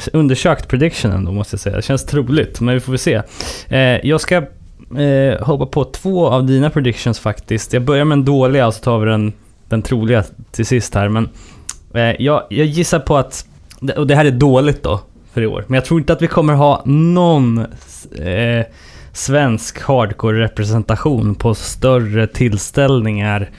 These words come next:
i och kring Norden under tjugohundraarton. Alltså, det vill säga, kommer inte se något hardcore-band på Malmöfestivalen eller ens antydan till att, ja,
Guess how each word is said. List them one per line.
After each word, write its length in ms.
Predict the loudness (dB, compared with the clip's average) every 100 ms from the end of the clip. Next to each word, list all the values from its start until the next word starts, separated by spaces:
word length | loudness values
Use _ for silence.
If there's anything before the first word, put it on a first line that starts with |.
| -20 -20 -20 -8
i 340 | -2 2 2 0
och 240 | -2 -6 -8
kring 420 | -4 -2 0 2
Norden 600 | 2 0 -2 -2 -4 -6 -4
under 220 | -2 -2
tjugohundraarton. 840 | -2 -2 0 -2 -2 -2 -4 -4 -2
Alltså, 440 | -4 -4 -4 -4
det 80 | -2
vill 100 | -4
säga, 380 | 0 2 2 0 -6
kommer 220 | -2 0 2
inte 360 | 2 0 -2
se 240 | 0 2 2
något 260 | 0 -2
hardcore-band 800 | -2 -2 -2 -2 0 0 0 -4
på 140 | -4 -2
Malmöfestivalen 1300 | 0 0 -2 -2 -4 -2 -2 0 0 -2 -2 -4 -4
eller 480 | -4 -4 -4 -4 -2
ens 240 | -2 -2
antydan 800 | -2 0 -2 0 0 2 0 -2
till 240 | -4 -4 -2
att, 380 | -4 -8 -14 -16 -14 -6
ja, 220 | -4